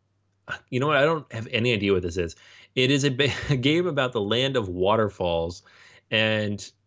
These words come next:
it's, it's definitely this fantasy realm. It's area and control and area influence, but,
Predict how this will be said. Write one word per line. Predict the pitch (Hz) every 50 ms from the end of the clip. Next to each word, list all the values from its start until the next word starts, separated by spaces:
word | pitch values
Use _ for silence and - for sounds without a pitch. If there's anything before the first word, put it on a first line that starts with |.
| _ _ _ _ _ _ _ _ _ _ _ _
it's, | - 139 147 151
it's | 151 139 123 101
definitely | 110 135 131 139 127 113
this | 101 -
fantasy | - - - 110 120 123 117 120 - 120
realm. | 117 113 110 107 104 104 104 104 104 110 -
It's | 110 104 95 - - - -
area | 131 143 151 147
and | 139 131
control | 127 107 - 120 113 107
and | 110 110
area | 104 104 104 101 98 98
influence, | 101 104 104 113 107 104 101 101 101 101 -
but, | - 98 92 98 95 95 95